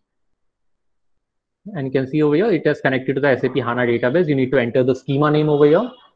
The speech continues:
which is S A P B E P in my case. And all the necessary tables will then be, uh, displayed over here. So I have a table name known as Z M M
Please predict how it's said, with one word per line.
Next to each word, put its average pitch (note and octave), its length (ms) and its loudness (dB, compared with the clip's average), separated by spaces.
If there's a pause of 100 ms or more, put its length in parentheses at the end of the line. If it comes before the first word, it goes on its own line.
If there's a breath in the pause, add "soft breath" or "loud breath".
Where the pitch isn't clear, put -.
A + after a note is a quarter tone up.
which C3 160 -4
is C#3+ 360 2
S B2+ 180 -2
A D3+ 80 2
P D#3 180 -2
B C#3 240 -2 (100)
E D3+ 200 -2
P D3+ 120 -4
in E3+ 200 -4
my B2 160 -2
case. E3+ 420 0 (1900)
And B2+ 360 0
all C#3+ 340 6
the D#3+ 100 6
necessary D3 500 4
tables D3+ 320 4
will D3 140 2
then C3+ 220 -2
be, G#3+ 360 -2
uh, B2 300 0
displayed C3+ 420 0
over A#2+ 200 2
here. E3 200 -2 (580)
So C3 460 -2
I C3 120 4
have C3+ 220 2
a D3 160 2
table C#3 200 4
name C#3 340 -2
known C3+ 180 0
as B2 240 0
Z B2+ 60 2
M C3 260 2
M C3+ 380 -6